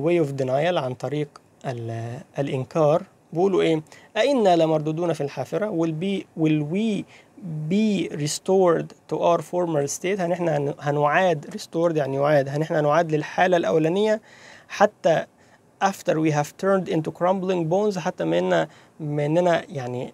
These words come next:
عظام زي ما بيقولوا كده متفشفشة في الأرض، هنرجع تاني لحالتنا الأولى.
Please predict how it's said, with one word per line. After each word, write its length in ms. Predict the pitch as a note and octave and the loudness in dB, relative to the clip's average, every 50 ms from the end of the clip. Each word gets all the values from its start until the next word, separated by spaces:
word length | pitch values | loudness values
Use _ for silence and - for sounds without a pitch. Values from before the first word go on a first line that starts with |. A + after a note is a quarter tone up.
| _ _ | _ _
عظام 580 | - D3 C3+ C#3+ C#3 D#3 E3+ F3+ F3+ E3+ - - - G3 | -4 0 0 2 4 6 6 6 4 4 0 -4 -10 -10
زي 160 | D3+ - C#3 | -8 -6 -4
ما 60 | C3+ | -4
بيقولوا 180 | D3 D3+ D#3 D#3 | -4 -4 -4 -2
كده 160 | D#3 E3 E3+ | -2 0 0
متفشفشة 640 | D#3+ D3+ D3 - - D3+ D3+ - - F#3+ F#3+ - E3+ | 0 0 -2 -2 -4 -6 -4 -4 -2 -2 0 0 -2
في 80 | D#3+ F#3 | -2 -2
الأرض، 300 | F#3 - F#3+ G3+ G3 F3 | 2 4 4 4 4 2
هنرجع 420 | D3 D3+ E3 E3 E3 D#3+ D#3 C#3+ | 2 0 0 0 0 0 0 0
تاني 500 | D3 - F3 F3 F3 E3+ E3 D#3+ - - - _ _ _ - | 0 -2 -2 -2 -2 -4 -4 -6 -8 -10 -12 _ _ _ -4
لحالتنا 460 | D#3 D3 C3+ - D3 D#3 F#3 - G#3 | -2 -2 0 2 2 2 2 2 0
الأولى. 300 | E3+ - G#3 A3+ B3 C4+ | -2 0 0 -2 -2 -4